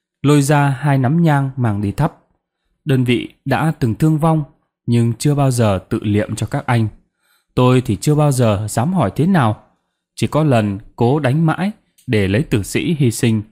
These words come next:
thêm mấy người. Tôi lẩm bẩm với anh Huy chính trị. "Nếu là em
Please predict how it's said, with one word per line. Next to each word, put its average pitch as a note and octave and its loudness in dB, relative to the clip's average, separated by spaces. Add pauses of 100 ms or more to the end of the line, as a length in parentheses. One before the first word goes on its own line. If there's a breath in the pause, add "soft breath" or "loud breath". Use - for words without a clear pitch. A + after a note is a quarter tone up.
(180)
thêm G#2 0
mấy A2 0
người. A2 0 (560)
Tôi C#3 4
lẩm G#2+ 0
bẩm G2+ -2
với C3 0
anh B2+ -2
Huy A#2+ 2
chính C3 0
trị. - -4 (800)
"Nếu B2 4
là C3+ -2
em A#2+ 0